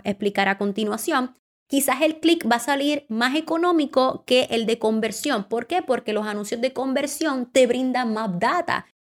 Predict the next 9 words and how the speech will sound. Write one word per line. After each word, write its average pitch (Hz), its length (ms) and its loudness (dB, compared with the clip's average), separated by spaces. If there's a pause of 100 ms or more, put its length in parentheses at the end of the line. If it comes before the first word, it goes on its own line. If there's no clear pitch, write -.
(140)
y 226 640 0 (160)
provocan, 240 640 4
el 220 120 2
objetivo 226 420 2
es 254 180 0
vender. 196 680 4
Así 170 180 -2
es 202 80 -4
que, 185 360 -4